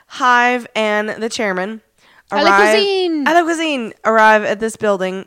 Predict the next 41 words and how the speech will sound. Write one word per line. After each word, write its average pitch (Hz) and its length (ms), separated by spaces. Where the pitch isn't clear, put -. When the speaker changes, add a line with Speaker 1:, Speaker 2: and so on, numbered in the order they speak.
Speaker 1:
Transia. 226 920
With, 202 260
and 202 220
it - 80
has 196 260
this 185 160
flashing 180 360
sign 175 220
on 175 80
the 170 80
roof, 170 280
and 165 200
the 180 140
viewers 180 440
are 175 100
like, 170 300
<gasps> - 60
"Oh, - 300
that's - 280
the - 100
rooftop." - 840
Speaker 2:
Is 254 160
it? 269 120
Is 285 220
it? 330 160
Speaker 1:
It - 200
is. - 180
Um, 240 280
and 254 220
so 247 440
this 247 240
is 262 120
when, 233 300
uh, 208 320
we 208 140
go 220 120
back 214 200
to - 120
the 202 80
shield 202 320
base, 190 300